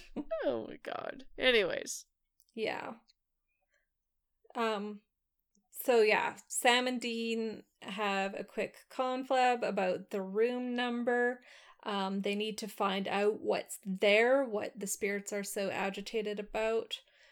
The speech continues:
Speaker 2: And so Sam is going to lead Kat and Gavin out of the asylum while Dean checks out room thirty-seven. One thirty-seven.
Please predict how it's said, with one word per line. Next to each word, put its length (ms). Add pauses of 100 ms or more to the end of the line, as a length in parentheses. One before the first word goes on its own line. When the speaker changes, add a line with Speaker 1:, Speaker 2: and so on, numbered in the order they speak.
(220)
Speaker 2:
And 240
so 240
Sam 400
is 240
going 360
to 180
lead 460
Kat 360
and 180
Gavin 460 (100)
out 320
of 300
the 140
asylum 580
while 260
Dean 380
checks 340
out 240
room 220
thirty-seven. 680 (540)
One 200
thirty-seven. 720